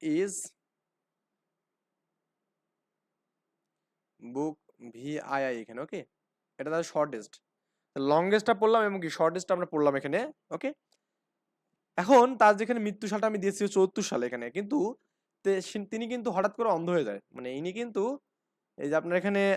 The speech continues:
আহ, ষোলোশো সালে, ষোলোশো বাহান্ন সালে হঠাৎ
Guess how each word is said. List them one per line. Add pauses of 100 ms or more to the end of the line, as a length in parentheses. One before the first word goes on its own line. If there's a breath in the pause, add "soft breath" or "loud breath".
(200)
আহ, (160)
ষোলোশো
সালে, (260)
ষোলোশো
বাহান্ন (100)
সালে (1600)
হঠাৎ